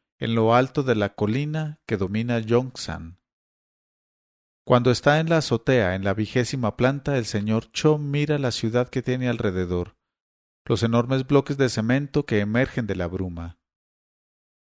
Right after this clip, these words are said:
En primavera, el sol ya calienta, y a las palomas enjauladas las pone nerviosas el viento tibio y los olores que suben de todas las ramas de los pinos circundantes.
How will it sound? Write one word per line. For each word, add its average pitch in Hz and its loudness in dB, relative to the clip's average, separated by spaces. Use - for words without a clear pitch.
En 113 -4
primavera, 127 0
el 107 -4
sol 117 2
ya 120 0
calienta, 120 -4
y - 0
a 110 6
las 117 2
palomas 131 2
enjauladas 135 0
las 120 -2
pone 156 0
nerviosas 131 -2
el 113 -4
viento 131 -2
tibio 156 0
y 127 0
los 107 -2
olores 123 2
que - -6
suben 127 0
de 120 0
todas 135 -2
las 101 0
ramas 135 -2
de 110 0
los 95 -6
pinos 139 -6
circundantes. 87 -8